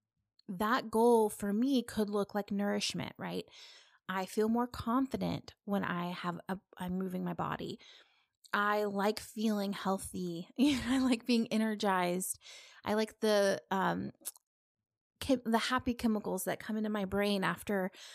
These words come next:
I go for a run. I like the peace of going for a run. I like time with my own thoughts.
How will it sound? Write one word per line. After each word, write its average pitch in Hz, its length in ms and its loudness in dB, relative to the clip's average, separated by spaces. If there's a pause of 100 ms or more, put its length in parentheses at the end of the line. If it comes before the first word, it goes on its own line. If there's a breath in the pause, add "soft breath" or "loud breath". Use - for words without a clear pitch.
(160 loud breath)
I 196 80 2
go 202 160 0
for 190 220 0
a 185 80 0
run. 180 480 2
I 196 100 0
like 208 280 -2
the 208 80 0
peace - 680 -2
of 185 320 -2
going 202 300 0
for 185 160 -6
a 180 40 -4
run. 185 240 -2
I 196 120 -4
like 202 260 -4 (400 loud breath)
time 220 320 2
with 202 140 -2
my 196 140 0
own 196 260 0
thoughts. - 720 -4